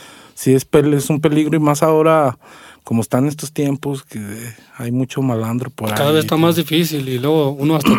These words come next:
Speaker 2: <clears throat> uno a veces tiene miedo de, de viajar, pero, pues, uno
Speaker 1: Hablando
Speaker 2: ta-
Speaker 1: de miedo, ¿cuál es tu mayor miedo, Pedro?
Speaker 2: Yo creo que mi principal, prin-, principal miedo, hablando de, en general o de la música.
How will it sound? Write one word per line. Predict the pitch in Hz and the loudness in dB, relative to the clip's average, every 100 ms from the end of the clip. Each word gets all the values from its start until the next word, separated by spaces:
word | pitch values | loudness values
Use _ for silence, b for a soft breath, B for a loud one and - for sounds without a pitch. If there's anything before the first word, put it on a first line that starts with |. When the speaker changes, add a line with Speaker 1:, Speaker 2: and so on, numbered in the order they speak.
| 135 | 2
Speaker 2:
<clears throat> | 135 123 | 0 4
uno | 147 | 4
a | 160 | 6
veces | 165 175 | 4 2
tiene | 175 170 | 4 4
miedo | 175 165 190 180 156 | 6 6 4 4 2
de, | 135 113 98 90 b b b b b b b | 0 -2 -6 -12 b b b b b b b
de | - 127 | 0 2
viajar, | 123 131 - 151 175 175 | 4 2 2 2 2 2
pero, | 156 131 120 110 95 _ | 0 2 0 -4 -8 _
pues, | - - - - - - | -18 -14 -14 -18 -20 -4
uno | 139 156 | 2 4
Speaker 1:
Hablando | 208 226 | 4 6
Speaker 2:
ta- | |
Speaker 1:
de | 196 | 6
miedo, | 170 156 139 | 4 2 0
¿cuál | 143 190 | 2 2
es | 214 | 2
tu | - | 0
mayor | 190 165 160 170 | 2 2 2 2
miedo, | 151 123 113 | 2 2 -2
Pedro? | - 107 101 - _ _ b b b b b b b b b b b b b b b b _ | -4 -10 -10 -14 _ _ b b b b b b b b b b b b b b b b _
Speaker 2:
Yo | - 180 | 0 4
creo | 226 202 | 4 4
que | 233 | 4
mi | 220 208 | 6 4
principal, | 170 170 156 156 175 202 - | 2 0 2 2 2 0 -2
prin-, | - 156 151 | -2 0 0
principal | 151 135 147 170 208 | 0 0 2 4 6
miedo, | 220 226 226 214 170 - | 6 8 8 6 4 -2
hablando | 147 139 175 208 | -4 0 2 6
de, | 196 156 127 104 B B - _ - | 6 4 2 -2 B B -20 _ -6
en | - | 0
general | 151 151 202 220 | 2 4 4 4
o | 180 | 4
de | 147 | 4
la | 127 | 2
música. | 135 120 - 120 | 2 0 -4 -8